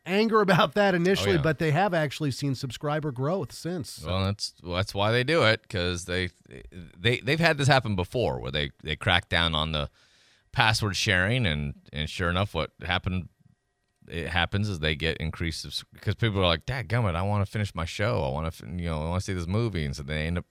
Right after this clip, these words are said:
Speaker 2: going ahead and shelling out the dough. I have a friend of mine who I just found out recently, he literally has every one of the subscriptions. Paramount Plus,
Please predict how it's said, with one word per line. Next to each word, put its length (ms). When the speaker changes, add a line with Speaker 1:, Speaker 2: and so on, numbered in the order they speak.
Speaker 2:
going 200
ahead 160
and 220
shelling 480
out 160
the 80
dough. 280
I 80
have 100
a 60
friend 240
of 80
mine 380
who 300
I 100
just 160
found 160
out 80
recently, 320
he 160
literally 460
has 360
every 640
one 200
of 80
the 60
subscriptions. 580
Paramount 480
Plus, 380